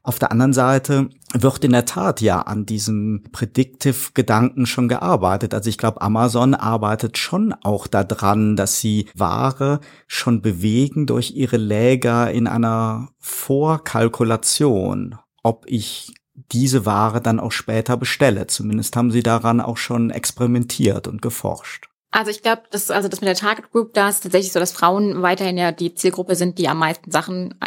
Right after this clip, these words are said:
Speaker 2: kaufen und am bereitwilligsten auf Sachen klicken und die sie dann kaufen. Und vor allem schwangere Frauen sind, glaub ich, die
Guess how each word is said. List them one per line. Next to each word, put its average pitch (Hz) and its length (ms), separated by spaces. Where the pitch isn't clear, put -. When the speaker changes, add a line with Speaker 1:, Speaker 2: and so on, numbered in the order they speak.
Speaker 2:
kaufen 185 460
und 180 160
am 175 80
bereitwilligsten - 560
auf - 80
Sachen 165 220
klicken 196 260
und 190 80
die 180 80
sie 180 60
dann 185 160
kaufen. 190 320
Und 185 100
vor 185 120
allem 175 220
schwangere 220 580
Frauen 214 460
sind, 202 160
glaub 196 160
ich, 196 140
die 190 260